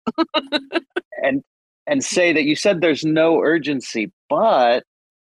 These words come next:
Speaker 2: there's only one thousand one hundred and eleven of each of the seven love stories. So they're not gonna keep minting after that, right? So there is a little bit of urgency built in there. Like, you know, mints take off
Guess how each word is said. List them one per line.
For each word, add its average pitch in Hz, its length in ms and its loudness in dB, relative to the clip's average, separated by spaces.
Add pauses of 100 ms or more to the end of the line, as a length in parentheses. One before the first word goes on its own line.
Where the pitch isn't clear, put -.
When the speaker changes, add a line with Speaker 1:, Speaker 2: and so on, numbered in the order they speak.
(340)
Speaker 2:
there's 135 200 -2
only 196 260 0
one 139 360 -2
thousand 143 540 -2
one 120 280 0
hundred 143 440 0
and 127 120 0
eleven 117 680 2
of 104 160 2
each 131 320 0
of 110 140 -2
the 117 80 -4
seven 113 380 0
love 113 220 0
stories. 90 520 -2
So 151 440 2 (220)
they're 120 100 0
not 160 160 0
gonna 185 160 0
keep 160 200 -2
minting 143 380 -2
after 113 280 -2
that, 113 300 0
right? 117 260 0
So 139 100 -2
there 135 140 2
is 214 100 0
a 175 60 0
little 165 300 0
bit 170 120 0
of 135 80 -2
urgency 143 560 -2
built 127 240 0
in 160 180 -4
there. 110 280 4
Like, 120 180 0 (300)
you 175 120 0
know, 135 180 0 (160)
mints 175 320 -2
take 170 260 -2
off 151 220 2